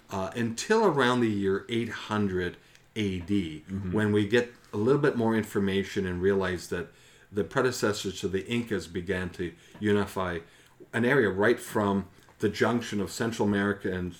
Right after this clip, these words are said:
Speaker 1: and South America in what is, uh, Colombia,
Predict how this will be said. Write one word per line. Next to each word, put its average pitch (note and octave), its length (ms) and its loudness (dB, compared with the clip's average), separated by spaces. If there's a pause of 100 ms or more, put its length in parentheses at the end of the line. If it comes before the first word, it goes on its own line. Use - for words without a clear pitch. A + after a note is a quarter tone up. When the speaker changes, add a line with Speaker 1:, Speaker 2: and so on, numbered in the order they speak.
Speaker 1:
and F2+ 100 -10
South B2 320 -2
America F#2+ 520 -2 (360)
in G2 180 -4
what F#2+ 140 0
is, F#2 400 -2 (380)
uh, F#2 60 -6
Colombia, G#2+ 640 0